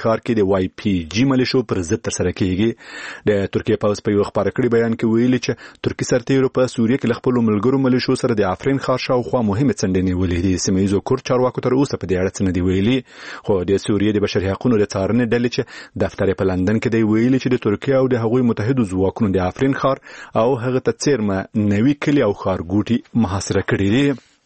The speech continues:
د یو بل خبر له مخې، امریکا خبرداری ورکړی چې که روسیه، ایران او د سوریې حکومت د ملګرو ملتونو په منځګړیتوب تایید شوی اوربند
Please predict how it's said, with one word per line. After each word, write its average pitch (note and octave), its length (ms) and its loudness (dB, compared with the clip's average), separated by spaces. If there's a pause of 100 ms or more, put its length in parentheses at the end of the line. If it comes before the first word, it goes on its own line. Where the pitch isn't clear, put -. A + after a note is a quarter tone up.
(960)
د C3 80 4
یو B2+ 80 4
بل C#3 140 0
خبر C3+ 180 0
له C3+ 100 2
مخې، C3 440 -2
امریکا B2 300 0
خبرداری B2 400 2
ورکړی B2+ 360 2
چې - 120 -12
که C3 160 2
روسیه، A#2 280 2
ایران B2 400 2
او G2 100 0
د G2 160 -2
سوریې A2+ 340 2
حکومت A2+ 280 0
د G#2 80 0
ملګرو A2+ 340 0
ملتونو C3+ 340 2
په B2+ 120 0
منځګړیتوب A2+ 640 0
تایید G2 260 -2
شوی A#2 200 2
اوربند G#2 560 -2